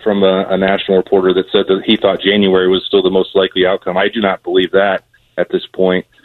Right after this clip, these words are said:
Uh, you know, if there, if you were setting the, the betting odds right now, I think it would be November, then October, and then January. And I'm, I'm, I have more optimistic, I have a more optimistic viewpoint that in the coming days, that maybe as they have the meetings,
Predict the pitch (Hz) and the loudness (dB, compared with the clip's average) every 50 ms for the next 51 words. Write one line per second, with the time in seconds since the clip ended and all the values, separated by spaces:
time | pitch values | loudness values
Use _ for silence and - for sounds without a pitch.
0 | - - _ _ - 82 85 82 85 85 85 82 - _ - - - _ - 104 | -20 -20 _ _ -4 -2 0 0 0 0 -2 -4 -6 _ -12 -14 -12 _ 0 2
1 | 98 92 92 - - 107 107 - 101 - 113 101 101 90 - - 107 104 107 104 | 2 2 2 2 0 0 2 0 0 0 0 0 0 0 0 0 2 2 2 2
2 | 98 95 98 95 104 101 - 104 104 104 104 98 98 92 92 92 92 92 - - | 2 0 0 0 0 0 0 0 0 0 0 0 0 0 0 0 -2 -2 -4 -12
3 | - - _ _ _ - - _ _ - 104 104 113 110 110 110 107 104 104 95 | -20 -20 _ _ _ -20 -20 _ _ -2 0 0 0 0 -2 -2 0 0 -2 -2
4 | 92 - 104 90 98 95 90 - 95 92 95 92 95 107 107 104 104 101 98 95 | -2 -2 -4 -2 -2 -4 -2 0 0 2 2 2 2 2 0 2 2 2 0 0
5 | 92 - _ _ _ _ _ _ 110 110 107 104 95 - - 110 98 95 92 95 | -2 -6 _ _ _ _ _ _ -2 0 0 -2 -4 -2 0 0 0 2 2 0
6 | 92 92 90 - _ _ _ 95 98 101 95 92 92 101 98 98 98 95 92 87 | 0 0 -2 -8 _ _ _ -2 0 0 0 2 2 2 2 2 2 2 2 2
7 | 87 87 87 85 85 82 87 - 95 95 95 92 95 101 - 101 92 98 - - | 2 2 2 0 -2 -2 -2 -2 -2 -2 0 -2 -2 -2 -2 -2 -2 -2 -4 -8
8 | _ _ _ 98 95 87 123 123 - - 107 110 127 127 120 110 - 107 107 117 | _ _ _ -2 -2 0 0 -2 0 0 2 2 4 4 2 0 -2 -2 -4 -6
9 | - - - 107 101 110 113 - - - 107 101 - - - - - - - - | -6 -8 -8 -2 0 0 0 -2 -2 -6 -6 -6 -6 -8 -16 -20 -20 -20 -20 -20
10 | - _ - 113 107 110 113 113 110 113 117 - - 110 110 107 - 104 90 90 | -8 _ 0 2 4 4 2 2 0 -2 -4 -4 -2 -2 -2 -2 -4 -8 -10 -4
11 | 107 117 120 110 - 110 104 98 92 - - 101 95 95 92 92 - - 104 95 | -4 -4 -4 0 0 0 0 0 0 0 2 2 4 4 2 0 -2 -2 -2 -2
12 | 92 - - 123 127 131 123 110 101 101 101 98 98 90 98 95 101 104 107 107 | -2 -2 -2 0 2 2 2 2 2 2 2 2 0 -2 -4 -2 0 0 2 2
13 | 110 107 101 - 104 95 90 104 104 110 - 110 107 107 104 101 101 98 98 | 2 0 2 0 -2 -2 0 0 -2 0 0 0 2 2 2 2 2 0 0